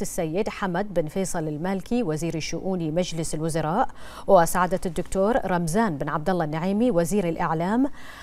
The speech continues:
عددا من كبار مسؤولي الاتحادات والجمعيات الصحفية والصحف الخليجية والعربية والدولية من بين الحاضرين لجائزة رئيس مجلس الوزراء للصحافة ألفين وأربعة وعشرين،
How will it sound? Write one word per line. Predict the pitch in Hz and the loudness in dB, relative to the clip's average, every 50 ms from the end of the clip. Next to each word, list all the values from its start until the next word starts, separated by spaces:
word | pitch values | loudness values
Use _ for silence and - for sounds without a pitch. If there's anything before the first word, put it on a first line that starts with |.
| - - | 0 4
عددا | 214 240 277 202 196 170 147 180 202 | 6 6 6 6 4 0 0 0 0
من | 247 277 254 185 190 175 156 | 0 0 -2 -2 -2 -2 -2
كبار | 143 - 170 156 202 214 220 214 196 | -4 -4 -2 0 0 0 2 2 0
مسؤولي | 175 170 - - 190 190 185 214 233 | 0 -2 -2 -2 -2 0 2 2 2
الاتحادات | 247 214 - 208 - - 190 - - 175 160 180 185 214 262 - - - | 0 0 -2 -2 -2 -2 -4 -2 -2 -2 0 0 0 0 0 -2 -2 -2
والجمعيات | 180 185 196 247 240 - 262 240 226 220 226 196 190 185 196 190 - | 2 2 4 2 2 2 0 0 0 0 -2 0 0 0 -2 0 -2
الصحفية | 208 - - 220 - - 190 - - 156 - 165 208 233 - - - - - - - - | -2 -2 -2 -2 0 0 -2 -2 -2 -2 0 2 2 2 0 -4 -10 -14 -14 -10 0 6
والصحف | 226 240 233 - 311 294 320 320 - 254 | 6 6 8 6 4 2 2 2 4 4
الخليجية | 220 196 - 196 180 165 170 - 190 175 151 185 240 | 2 2 2 -2 -2 -2 -2 -2 -2 0 0 0 2
والعربية | 254 214 165 156 151 165 160 156 - 160 147 180 175 - | 2 2 0 0 0 0 0 -2 -2 -2 -2 -2 -2 -2
والدولية | 202 165 175 190 185 - 220 196 180 165 - - 151 190 196 - - - - - - - | 0 2 2 2 2 2 0 0 0 -2 -2 -2 -2 -2 -2 -4 -10 -14 -16 -16 -8 -4
من | 175 170 151 | -2 0 2
بين | 151 196 220 202 175 | 4 4 4 4 2
الحاضرين | 165 156 - 196 185 160 180 175 190 208 226 262 277 | 0 -2 0 0 0 2 2 0 0 0 0 0 0
لجائزة | 233 175 151 - 170 156 110 196 165 196 190 - - 190 185 175 | 0 0 0 0 0 0 0 -2 -2 -2 -2 -2 -2 -2 -2 0
رئيس | 175 170 - - 208 196 - - - | 0 0 -2 -2 -4 -4 -4 -2 -2
مجلس | 190 170 156 165 180 196 - 233 202 226 - - | -2 -2 0 0 0 0 0 -2 -2 -2 -2 -2
الوزراء | 220 208 202 190 - 202 190 196 202 226 - - 226 | -2 -2 -2 -2 -2 0 0 0 0 0 0 0 0
للصحافة | 233 220 - - 214 - - 180 160 - - 175 170 165 - - - - - - - | 0 0 0 -2 -2 0 0 0 0 0 0 -2 -2 -2 -4 -8 -12 -12 -6 0 2
ألفين | 196 180 170 - - 180 196 240 269 294 | 2 2 2 0 0 0 2 2 2 2
وأربعة | 247 190 160 - - 165 165 151 170 156 151 156 - - 170 | 2 2 0 0 -2 -2 -2 -2 -2 -2 -2 -4 -4 -4 -4
وعشرين، | 160 156 156 - 156 151 147 151 - - - 175 151 131 | -2 -2 -2 0 0 -2 -2 -4 -6 -6 -6 -4 -6 -6